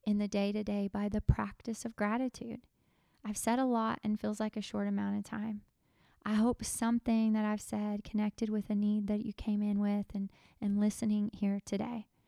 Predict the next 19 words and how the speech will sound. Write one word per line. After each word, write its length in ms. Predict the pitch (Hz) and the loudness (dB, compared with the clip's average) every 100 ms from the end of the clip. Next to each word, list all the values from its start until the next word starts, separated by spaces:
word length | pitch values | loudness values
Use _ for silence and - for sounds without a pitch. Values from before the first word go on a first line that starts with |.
| _ _ _ - | _ _ _ -6
My 160 | 214 220 | -2 4
prayer 540 | - 214 214 220 226 | 4 4 2 0 -2
is 140 | 214 208 | -4 -4
that 180 | 208 | -4
the 80 | 208 | -4
Holy 300 | 202 202 208 | -2 0 0
Spirit 480 | 202 - 208 202 - | -2 -2 0 0 -2
open 320 | 202 202 226 220 | -2 0 0 -2
your 120 | 226 | -2
eyes 320 | 202 208 202 | -4 -4 -4
to 80 | - | -8
something 460 | - 202 196 202 196 | -6 -4 -2 0 2
new 220 | 196 196 | 2 2
in 100 | 202 | 0
your 160 | 202 202 | -2 -2
life. 500 | 214 220 208 - - _ _ _ - - - - | -4 -6 -8 -12 -20 _ _ _ -20 -20 -12 0
And 120 | 214 | 4
no 100 | 220 | 4
matter 420 | 214 220 220 220 | 2 0 0 0